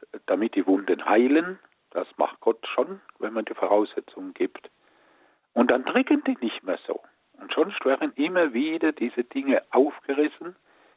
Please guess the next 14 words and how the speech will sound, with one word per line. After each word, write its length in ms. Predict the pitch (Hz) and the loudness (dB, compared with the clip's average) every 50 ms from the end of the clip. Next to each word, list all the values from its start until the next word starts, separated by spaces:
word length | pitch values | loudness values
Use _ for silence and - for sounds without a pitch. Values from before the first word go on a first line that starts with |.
| _ _ | _ _
Klar, 320 | - 78 92 123 147 139 | 0 2 4 4 2 2
wie, 220 | 113 107 101 85 - _ | 0 -4 -4 -6 -8 _
wie 120 | 104 101 | -6 -6
eine, 240 | 95 98 90 78 - - - - - - - - | -4 -2 -4 -4 -4 -6 -12 -20 -20 -20 -18 -16
wie 80 | 95 | -16
eine, 340 | 92 87 87 82 80 82 85 - - _ - | -12 -8 -4 -4 -4 -4 -6 -10 -18 _ -16
äh, 300 | - 87 87 - 90 92 - - _ _ _ _ _ - | -8 -6 -6 -6 -6 -8 -14 -18 _ _ _ _ _ -6
eine 160 | 95 90 87 | -6 0 4
Wunde, 360 | 95 101 123 131 131 151 147 | 4 4 4 2 0 0 -2
die 340 | - - 98 - - 95 - _ _ _ _ _ _ _ _ _ - _ _ _ _ - - 85 | 0 -2 -4 -4 -4 -6 -8 _ _ _ _ _ _ _ _ _ -20 _ _ _ _ -16 -4 -2
dann 220 | 92 92 90 85 | -2 -2 -2 -4
zuwächst 720 | - - 104 101 123 131 143 151 170 - - - - - - | 0 2 2 2 4 4 2 2 2 0 -4 -16 -20 -8 -8
und 140 | 104 95 92 | -6 0 0
der 100 | 87 | -2